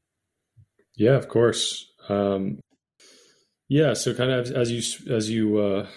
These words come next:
succinctly and, uh, and articulately put it, we, uh, we bake delicious pizza that makes you feel awesome. And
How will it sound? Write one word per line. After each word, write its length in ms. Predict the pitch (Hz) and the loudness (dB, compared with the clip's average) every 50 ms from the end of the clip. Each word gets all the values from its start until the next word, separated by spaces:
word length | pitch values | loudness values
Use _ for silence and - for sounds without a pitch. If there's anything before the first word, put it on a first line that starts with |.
| - - - | -20 -18 -14
succinctly 880 | - - - 120 - - - 123 117 - 123 120 113 107 98 110 135 - - | -10 -6 -4 -4 -4 -2 -2 -2 -2 -2 -2 0 0 0 -2 -4 -14 -14 -10
and, 360 | 196 127 107 104 104 101 98 | -8 -6 -4 -2 -2 -4 -4
uh, 360 | 98 98 101 98 95 98 101 - - - | -4 -6 -6 -6 -6 -8 -10 -12 -10 -10
and 200 | 110 104 101 107 | -8 -6 -6 -4
articulately 680 | 107 104 101 - - 120 113 - 120 113 113 113 107 104 | -4 -6 -6 -2 -2 -2 0 0 -2 -2 -2 -2 -2 -4
put 280 | 101 - - 117 117 123 | -4 -4 -4 -2 -2 -2
it, 60 | 120 - - - | -4 -8 -14 -10
we, 360 | - 104 104 107 107 107 107 110 | -6 -2 -2 0 0 0 0 0
uh, 200 | 107 107 110 110 | 0 -2 -2 -2
we 160 | 117 110 107 | -2 -2 -2
bake 260 | 98 107 104 104 - | 0 0 -2 -2 -2
delicious 320 | - 110 110 104 - - | -2 -4 -4 -4 -6 -8
pizza 240 | - - 117 107 - | -6 -6 -6 -4 -4
that 160 | 104 104 101 | -4 -4 -4
makes 220 | 101 104 104 - - | -4 -4 -6 -6 -8
you 40 | 104 | -12
feel 220 | - - 107 98 | -8 -6 -4 -4
awesome. 500 | 101 104 107 107 - - 143 139 143 135 | -2 -4 -4 -4 -4 -4 -4 -2 -2 -2
And 320 | 104 98 95 95 95 95 | -2 -4 -4 -6 -8 -10